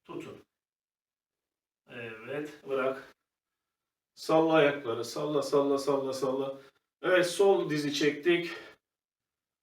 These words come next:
Fırlattım. Sağ dizi çektim. Fırlattım. Tekrar. Sol, fırlat. Sağ, fırlat. Evet. Sol ayak arkada.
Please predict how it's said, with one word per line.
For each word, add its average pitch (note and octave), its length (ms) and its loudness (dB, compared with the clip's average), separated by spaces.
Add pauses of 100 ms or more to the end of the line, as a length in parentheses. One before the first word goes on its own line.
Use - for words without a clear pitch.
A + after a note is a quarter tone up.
(180)
Fırlattım. - 760 2 (1200)
Sağ F#3 440 6
dizi D3 200 -2
çektim. C#3+ 640 -2
Fırlattım. C#3 840 0
Tekrar. F3 540 2 (600)
Sol, E3+ 460 6
fırlat. C#3 840 -2 (920)
Sağ, - 560 6
fırlat. C3+ 540 0 (920)
Evet. C3+ 360 4 (1080)
Sol F3+ 280 2
ayak D#3 260 8
arkada. D3 760 4